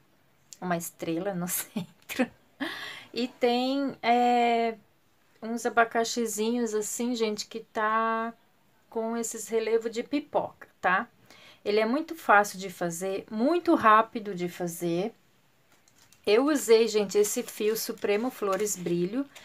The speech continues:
e agulha três e meio, tá? Se vocês quiserem fazer ele menorzinho, mais delicado, vocês usem uma linha mais fina.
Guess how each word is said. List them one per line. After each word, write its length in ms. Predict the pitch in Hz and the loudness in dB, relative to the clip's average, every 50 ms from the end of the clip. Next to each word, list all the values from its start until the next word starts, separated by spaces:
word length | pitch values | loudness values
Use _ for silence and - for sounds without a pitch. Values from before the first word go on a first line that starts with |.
| - - - - | -20 -20 -10 -2
e 120 | 190 196 | 4 4
agulha 460 | 214 220 202 190 208 226 247 247 247 240 | 4 4 4 4 4 4 6 6 4 4
três 460 | - - 220 220 226 240 240 226 240 | 4 2 2 4 4 2 2 0 2
e 100 | 269 285 | 2 4
meio, 540 | 302 277 247 214 208 190 180 175 151 - - - - - - - - | 4 4 4 4 4 4 4 2 0 -2 -8 -12 -20 -20 -20 -6 0
tá? 260 | - 165 165 175 180 - _ - - _ - - - - - - - | 2 2 2 2 -2 -6 _ -20 -20 _ -20 -20 -20 -20 -20 -18 -8
Se 140 | - - 277 | -4 0 2
vocês 340 | 262 320 320 - 302 285 - | 2 4 4 4 2 0 0
quiserem 400 | - 285 233 247 240 240 254 240 | 0 0 4 4 6 6 4 2
fazer 440 | - - 247 226 220 220 226 214 220 | 2 2 0 2 4 6 4 6 6
ele 100 | 220 208 | 4 2
menorzinho, 760 | 208 208 208 214 220 226 226 208 180 202 214 220 214 202 185 | 2 2 2 2 2 2 2 0 -2 -4 -4 -2 -4 -2 -2
mais 220 | 185 185 190 180 | 0 -2 -2 -2
delicado, 720 | - 190 175 180 180 180 - 233 226 220 214 190 202 185 | -2 -2 -2 -2 -2 -2 0 2 2 2 2 0 -4 -4
vocês 400 | 190 202 202 - 240 233 220 208 | -6 -6 -2 -2 -2 -2 0 0
usem 380 | 208 208 214 214 226 233 233 226 | 0 0 0 0 -2 -4 -2 -2
uma 200 | 226 233 247 254 | -2 -2 -2 -2
linha 400 | 247 226 208 208 208 208 220 226 | -2 -2 -2 -2 -2 -2 -2 -2
mais 500 | 233 214 190 185 190 202 202 - - - | 0 0 0 0 -2 -2 -6 -6 -8 -6
fina. 460 | - - 285 294 254 196 156 - - | -4 -2 0 0 0 0 -2 -6 -8